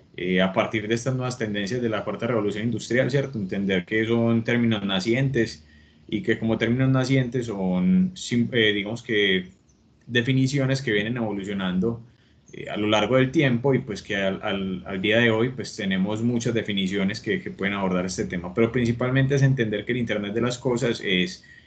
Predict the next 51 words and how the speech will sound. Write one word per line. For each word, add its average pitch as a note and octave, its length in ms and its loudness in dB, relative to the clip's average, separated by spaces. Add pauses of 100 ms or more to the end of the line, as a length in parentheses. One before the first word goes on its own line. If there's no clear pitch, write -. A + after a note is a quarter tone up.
generar A#2+ 320 4
entornos A#2+ 400 -4
ciberfísicos, F#2 720 -6
es F#2+ 280 -6
generar A2 380 0
conectividad, A#2 840 0 (360)
es F2+ 120 -4
generar G2+ 480 0
la A2+ 200 0
capacidad G#2 800 0
de A#2 220 -4
conectar G2+ 600 -4
los A2 220 0
entornos, G#2+ 800 -2
eh, F2+ 340 0
no A2 200 0
tangibles A#2+ 680 2
con G#2+ 120 -4
entornos F#2+ 440 -4
tangibles A#2+ 560 0
y A2 160 0
tener G#2+ 240 2
la A#2+ 120 2
capacidad B2 440 0
de A#2+ 120 0
medir F#2+ 420 2 (400)
en A#2 180 0
tiempo C3+ 340 2
real B2+ 380 0
y A#2+ 80 2
de G#2+ 140 0
conocer G#2 320 -8
el A#2+ 100 -4
estado A2 300 -2
real A#2 300 2
de G#2+ 100 -2
muchas G2 420 -6
cosas G#2 300 -6
en F#2+ 100 -2
el F2+ 100 -2
mundo, F2 260 -6
¿cierto? C3+ 260 -2
Entonces, A#2 220 -4
por A2+ 140 0
eso G#2 160 0
hablamos A2+ 240 2
del F#2+ 120 0
Internet F2+ 340 -4
de G2+ 80 -8
las F#2 160 -6
Cosas. - 420 -20